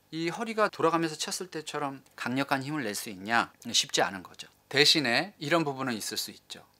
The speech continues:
상대방이 강하게 친 공을 내가 컨트롤을 해서 발리 드롭을 놓는다, 이런, 어, 상황이 생겼을 때는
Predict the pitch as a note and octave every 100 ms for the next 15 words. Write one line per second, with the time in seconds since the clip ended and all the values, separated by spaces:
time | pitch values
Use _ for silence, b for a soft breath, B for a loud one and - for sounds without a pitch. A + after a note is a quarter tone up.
0 | - G#3 A3+ G#3+ F#3+ F3 - G#2 A#2+ C3
1 | B2+ - _ - - D#3+ D3+ C#3 - G2+
2 | C3+ A#2 - B B B G#2 G2+ D#3+ -
3 | B - G#3+ A3 F#3+ D#3 B2+ C3+ E3 B2
4 | - - F#2 B2+ F#3 G#3+ D#3+ C#3+ D3 C#3+
5 | A2+ F#2+ G2 A2+ D#2+ - _ _ - C3+
6 | G3 G#3 G3 F3+ _ _ D3 C#3 C3+ F#3
7 | F#3 F#3 E3+ G3+ G3 F#3+ D3+ - C3 C#3+